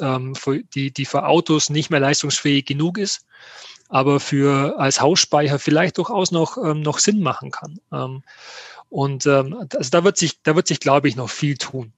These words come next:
Aber auf jeden Fall ist es so, dass, ähm, dass die, die Einspeisevergütungen keine Relevanz mehr haben.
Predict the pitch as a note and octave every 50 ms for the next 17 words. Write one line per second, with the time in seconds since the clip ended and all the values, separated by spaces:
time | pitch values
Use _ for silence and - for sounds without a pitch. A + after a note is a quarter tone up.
0 | - _ _ _ _ _ _ _ _ _ _ _ _ - - - - - - -
1 | - - _ - D#3 E3 G3+ G3 D#3+ - F#3+ G3+ A#3 G#3 - G#3 G3 F#3 F3 F3+
2 | F#3 - - E3+ D#3+ D#3+ D3+ D3 D3 - - - - - D3+ C#3 C3+ C3+ C3+ C#3
3 | F3 D#4+ _ - - C#3+ C3 - - D3 C3+ C3+ C#3 C3+ - E3+ E3 E3 F3 -
4 | - E3+ D#3 D3 C#3 C3 C3 - D#3+ E3+ D#3+ E3 D#3 D3+ C#3+ C#3+ C#3+ - - C#3+
5 | C#3 C3+ C#3 C3+ C3 C3 C3+ B2 B2+ C3 D3+ - - C3+ B2 - - A#2 - -
6 | D3